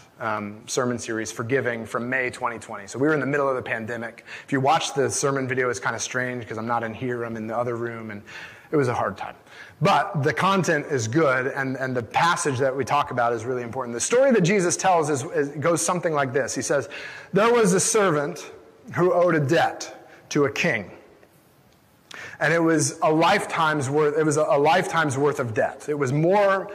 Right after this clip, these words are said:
money that he owed than he could ever possibly pay off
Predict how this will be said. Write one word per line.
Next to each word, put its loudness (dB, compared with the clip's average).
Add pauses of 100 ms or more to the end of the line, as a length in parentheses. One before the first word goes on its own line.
(160)
money 2
that 2
he 0
owed 4
than -2
he 0
could -2
ever 2
possibly 0
pay 0
off 2